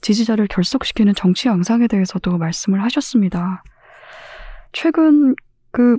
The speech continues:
보수 정치계의 전선은 빨갱이와 여성인 것 같은데,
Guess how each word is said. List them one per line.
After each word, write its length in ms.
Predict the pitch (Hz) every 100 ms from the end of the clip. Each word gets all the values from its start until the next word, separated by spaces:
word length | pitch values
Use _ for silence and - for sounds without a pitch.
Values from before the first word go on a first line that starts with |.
| -
보수 340 | 226 240 226
정치계의 420 | 208 202 - 220
전선은 680 | - 185 190 226 214 208 202
빨갱이와 520 | - 254 277 254 226 190
여성인 380 | 170 262 277 240
것 80 |
같은데, 760 | 190 175 - 175 180 214 185 185